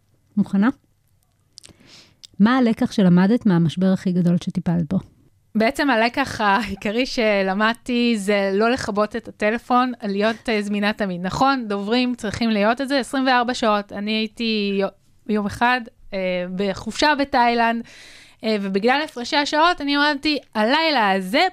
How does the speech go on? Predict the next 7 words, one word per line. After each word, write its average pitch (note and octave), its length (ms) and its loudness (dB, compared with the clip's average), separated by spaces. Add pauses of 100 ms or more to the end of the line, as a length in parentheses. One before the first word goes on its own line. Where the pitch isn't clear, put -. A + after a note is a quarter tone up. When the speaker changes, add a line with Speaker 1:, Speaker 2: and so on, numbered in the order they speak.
Speaker 2:
פעם E4+ 360 2
ראשונה, A3+ 520 0 (260)
<laughs> - 240 -16
מזה B3 340 -2
שמונה D4 380 0
שנים C4 420 -2
אולי, C#4+ 260 0